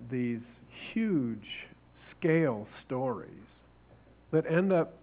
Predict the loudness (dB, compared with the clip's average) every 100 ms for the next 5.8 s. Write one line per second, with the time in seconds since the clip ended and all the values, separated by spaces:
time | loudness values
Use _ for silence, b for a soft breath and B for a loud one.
0 | -8 4 4 6 2 2 -2 -4 0 2
1 | 2 0 -4 -6 -2 -2 -4 -4 0 0
2 | -2 -8 -4 -4 -4 -14 -14 -14 -12 -14
3 | -14 -18 -18 -16 -14 -12 -14 -16 -20 _
4 | _ _ _ _ -8 -4 -6 -6 -4 -4
5 | -4 -8 -10 -6 -6 -6 -8